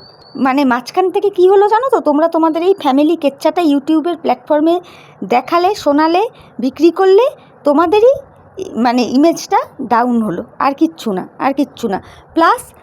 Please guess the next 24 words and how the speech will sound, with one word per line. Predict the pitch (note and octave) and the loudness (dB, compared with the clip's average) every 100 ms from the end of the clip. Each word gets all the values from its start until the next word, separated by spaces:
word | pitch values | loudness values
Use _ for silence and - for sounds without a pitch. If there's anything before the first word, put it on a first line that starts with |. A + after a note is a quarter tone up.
| - | -18
এটা | - B3+ E4+ | -6 -2 0
যে | E4+ | 2
একটা | F#4 F4+ G4+ | 0 0 -2
টোটাল | - - F4+ G4 | -2 0 -2 -2
স্ক্রিপ্টেড | - - E4 E4 - G#4 D4 | -6 -2 -2 -2 0 0 0
বিষয় | C4 - F4 | -4 0 -2
ছিল, | F4 F#4+ G4 D5+ - - | 0 0 0 -2 -6 -12
এটা | - - A4 F4 | -6 0 2 2
একদম | A#3+ A#3 G#4+ A#4+ | 0 -2 -2 0
মানুষের | C#4+ B3+ - B3 | -2 -2 -2 -2
কাছে | D4 D4 | -2 -2
পরিষ্কার | - C4 B3 - - B3 A3 G3 | -2 -2 -2 -6 -2 0 0 0
হয়ে | G3+ E3+ | -2 -2
গেল। | E3+ D#3+ - - _ _ | -2 -4 -6 -14 _ _
এই | G#3+ D#4 | -4 -4
ক্ষেত্রে | - G4 G4+ G#4+ | -6 -12 -4 -2
বলবো, | C4+ C#4+ G4 | -2 -2 -4
কণিকার | G#4+ C#4 C#4+ - G#4 D4+ | -2 -2 -2 -2 -2 -2
কথাগুলো | C#4 C#4 D4 D4 | -4 -6 -4 0
আমার | C4 C4 D#4 | 0 -2 -6
যুক্তিযুক্ত | A#3 - C#4+ C4 - - | -10 -10 -10 -10 -10 -8
বলেই | B3 A#3 C4+ | -6 -4 -2
মনে | C4 F#3 F3+ | -4 -4 -6
হয়েছে। | G3 E3 E3 | -6 -8 -8